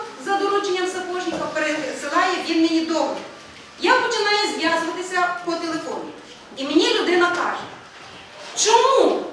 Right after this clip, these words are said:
по всіх школах перерахували до сайту «Прозоро» до першого серпня за виготовлення кошторисної документації,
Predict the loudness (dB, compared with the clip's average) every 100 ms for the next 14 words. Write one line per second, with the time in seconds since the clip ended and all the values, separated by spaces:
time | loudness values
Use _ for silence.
0 | -8 -2 0 2 0 2 0 0 2 4
1 | 2 0 -2 0 4 4 4 2 4 4
2 | 4 -2 0 2 2 2 0 0 -2 -6
3 | -6 -4 -4 -4 -6 -6 -6 -6 -6 -6
4 | -8 -8 -8 -8 -8 -8 -8 -8 -10 -8
5 | -8 -8 -10 -12 -8 -4 0 0 0